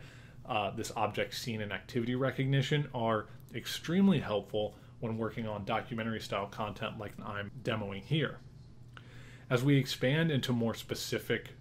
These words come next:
visual recognition, like brands and faces and things like transcription, it'll open up even more potential in the creative side of editorial, especially in narrative and reality workflows.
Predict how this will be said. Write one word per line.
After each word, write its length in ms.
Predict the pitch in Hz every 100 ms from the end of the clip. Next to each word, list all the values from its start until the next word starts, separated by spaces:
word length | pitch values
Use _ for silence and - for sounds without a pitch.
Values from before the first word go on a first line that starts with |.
| -
visual 420 | 120 113 123 123
recognition, 760 | 120 113 139 123 123 - 131 120
like 160 | 98 95 -
brands 440 | 104 101 107 107
and 140 | 98
faces 540 | - - 104 - 123 107
and 120 | 98 - -
things 160 | - 107
like 160 | 98 -
transcription, 840 | - 101 - - 117 - 170 190 - - - - -
it'll 200 | 147 156
open 220 | 147 139
up 140 | 131 -
even 260 | 165 143 117
more 240 | 113 120
potential 680 | 139 - - 101 - 98 - - -
in 260 | 131 113 104 -
the 80 | 110
creative 500 | - 117 110 104 101
side 380 | - 98 95 101
of 140 | 107
editorial, 560 | 107 101 98 107 104 104
especially 600 | - - 110 - 107 107
in 180 | 104 104
narrative 400 | 104 101 101 95
and 160 | 104 98
reality 420 | 98 120 120 101
workflows. 680 | 101 107 - 107 - -